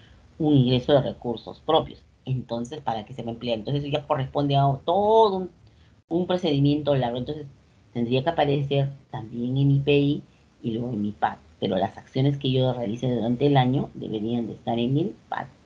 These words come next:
siempre y cuando sean institucionales. Vuelvo a insistir en el tema de proyectos ambientales. No siempre, por experiencia y porque he tenido oportunidad de partic-, este,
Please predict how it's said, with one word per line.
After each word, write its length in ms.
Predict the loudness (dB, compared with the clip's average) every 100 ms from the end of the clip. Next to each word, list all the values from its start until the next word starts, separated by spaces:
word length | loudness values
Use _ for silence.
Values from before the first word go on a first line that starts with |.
| _ _ _ _ _ _ _ _ _ _ -20
siempre 440 | -20 0 2 2 -4
y 20 |
cuando 380 | 2 2 2 0
sean 240 | -2 0
institucionales. 840 | 0 -2 -4 -12 -10 -6 -4 -4
Vuelvo 220 | -4 -4 -2
a 40 |
insistir 420 | -2 -4 -6 -2
en 100 | -2
el 140 | -2 -2
tema 180 | -2
de 120 | 0 -2
proyectos 600 | -4 -4 -4 -6 -8 -8
ambientales. 480 | -6 -4 -6 -6 -10 -18 -20 -20 -2
No 160 | 4 6
siempre, 640 | 8 8 8 6 0 -2 -6
por 140 | -4 -4
experiencia 880 | -2 -2 4 6 6 4 -2 -6 -8 -12 -6
y 80 |
porque 240 | -4 -4 -6
he 40 |
tenido 300 | -4 0 0
oportunidad 460 | 0 -2 -2 -2 -2
de 100 | -2
partic-, 300 | -4 -6 -10
este, 320 | -10 -6 -8